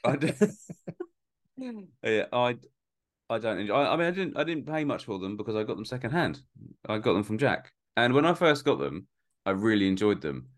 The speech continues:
and I enjoyed, for short runs, I think they're sort of okay for me. But yeah, they started to grate on me a little bit,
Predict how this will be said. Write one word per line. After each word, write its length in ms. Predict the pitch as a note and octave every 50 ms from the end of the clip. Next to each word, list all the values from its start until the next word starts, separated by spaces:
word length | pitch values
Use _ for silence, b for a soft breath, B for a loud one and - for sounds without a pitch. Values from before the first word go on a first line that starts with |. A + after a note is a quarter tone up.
| _ _ _ _ _ _ _ _ _ _ _ _
and 100 | - G2
I 60 | G2
enjoyed, 360 | F#2+ F#2+ F#2+ G#2+ B2 - - -
for 100 | - A2
short 320 | - - - D#3 C3 -
runs, 240 | G2 A2+ G#2+ F#2+ E2
I 60 | E2+
think 160 | F2 F#2+ D#2+ -
they're 100 | E2+ D#2+
sort 220 | - - E2 C#2+ D2+
of 60 | F2 E2+
okay 280 | - - G2+ F#2+ F#2
for 140 | E2 - D2
me. 260 | C#2 C2 B1+ C2+ - - _ _ _
But 240 | - E2 D#2 - - _ _ _ _ _ _ _ _ _ _ _ _ -
yeah, 280 | G#2 G2+ F#2 F2+ F2
they 560 | D#2+ F2+ F#2 F#2 F#2 F2+ F2 E2 - - - - _ _ _ _ _ _ _ _ _ _ _ _ _ _ _ _ _ _ _ _ _ _ _
started 320 | - - - G#2+ G2 D#2+ -
to 60 | F2
grate 400 | - - F#2+ G2 F#2+ F#2 E2+ -
on 100 | E2 E2+
me 140 | E2+ E2 D#2+
a 40 | D#2+
little 180 | D#2+ C#2+ D#2
bit, 220 | D#2 E2 D#2+ -